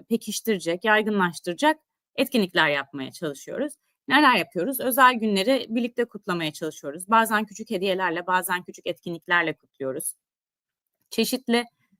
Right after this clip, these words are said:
kulüplerimiz var. Bazı işte spor kulüplerimiz var. Buralarda takımlarımızı destekliyoruz.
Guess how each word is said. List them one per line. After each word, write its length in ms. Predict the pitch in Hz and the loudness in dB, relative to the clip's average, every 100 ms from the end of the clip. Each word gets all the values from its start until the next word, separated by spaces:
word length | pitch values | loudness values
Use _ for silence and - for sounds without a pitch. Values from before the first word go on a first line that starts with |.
| _ | _
kulüplerimiz 640 | - 220 220 220 226 220 | 2 2 4 2 4 2
var. 240 | 208 202 214 _ | 4 4 4 _
Bazı 380 | 185 185 190 185 | 4 4 4 -2
işte 240 | 185 180 | -6 -4
spor 300 | - - 185 | -4 -2 -4
kulüplerimiz 640 | - 180 - 180 175 165 | -4 -10 0 0 0 0
var. 160 | 170 175 - _ _ - | 2 2 0 _ _ 0
Buralarda 440 | 202 190 185 185 | 4 6 6 4
takımlarımızı 680 | - - 185 175 170 170 180 | -2 -6 -2 -2 -2 -4 0
destekliyoruz. 760 | 170 - 160 - 139 131 135 | 0 0 -6 -6 -4 -4 -4